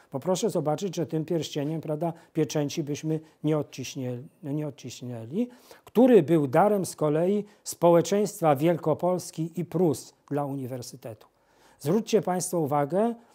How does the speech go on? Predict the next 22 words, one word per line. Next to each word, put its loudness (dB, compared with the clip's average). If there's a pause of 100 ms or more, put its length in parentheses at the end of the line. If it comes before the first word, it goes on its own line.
(180)
że 6
układa 2
się -6
tam, -4 (340)
te, -10
te 2
dary 2
układają -2
się -4 (280)
również -2
pewien -2
taki, -4 (640)
y, -2
t-, -4
pewien -2
taki -2 (180)
logiczny 4
zabieg 6
podkreślający -2
związek -2 (200)
społeczeństwa 0 (400)
spoza 4